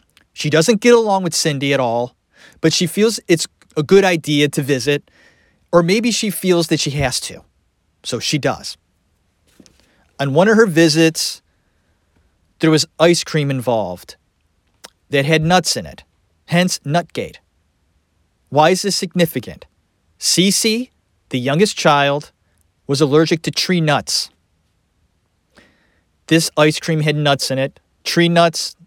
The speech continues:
regular nuts, don't know. There were nuts in it. Okay? The first version is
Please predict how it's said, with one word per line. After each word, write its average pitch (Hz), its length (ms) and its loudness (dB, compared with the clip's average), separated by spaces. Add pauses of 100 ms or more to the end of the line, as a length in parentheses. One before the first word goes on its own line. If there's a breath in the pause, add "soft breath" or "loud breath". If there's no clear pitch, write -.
(140)
regular 165 380 2
nuts, 165 460 0 (240)
don't 170 200 2
know. 135 320 0 (960 soft breath)
There 214 100 6
were 208 80 4
nuts 196 320 0
in 117 80 -8
it. - 200 -18 (2250 loud breath)
Okay? 160 240 2 (1300 soft breath)
The 165 80 2
first 208 340 2
version 165 380 2
is 110 340 -4